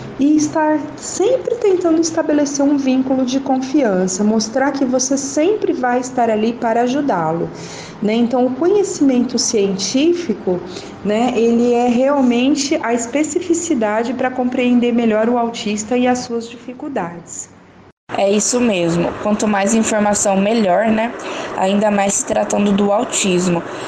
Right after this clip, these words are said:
Speaker 2: Mas muito obrigada por ter participado, Roselaine, e esclarecido nossas dúvidas. E assim termina o nosso primeiro podcast do Conexão Autismo.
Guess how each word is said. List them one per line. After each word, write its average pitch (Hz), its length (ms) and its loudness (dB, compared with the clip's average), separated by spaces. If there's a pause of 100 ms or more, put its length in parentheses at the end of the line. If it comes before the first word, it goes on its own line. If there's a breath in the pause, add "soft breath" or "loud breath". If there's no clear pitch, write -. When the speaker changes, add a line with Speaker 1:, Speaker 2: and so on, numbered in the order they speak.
(160 loud breath)
Speaker 2:
Mas 214 300 2
muito 254 320 2
obrigada 220 460 0
por 202 160 -2
ter 190 180 0
participado, 190 840 0
Roselaine, 220 680 2 (340 loud breath)
e 220 60 0
esclarecido 214 720 0
nossas 214 440 0
dúvidas. 180 640 0 (280)
E 240 140 2
assim 262 520 0 (120)
termina 233 400 2
o 226 60 0
nosso 226 280 0
primeiro 214 420 0
podcast 220 680 -2
do 214 80 0
Conexão 208 600 -2
Autismo. 208 580 -2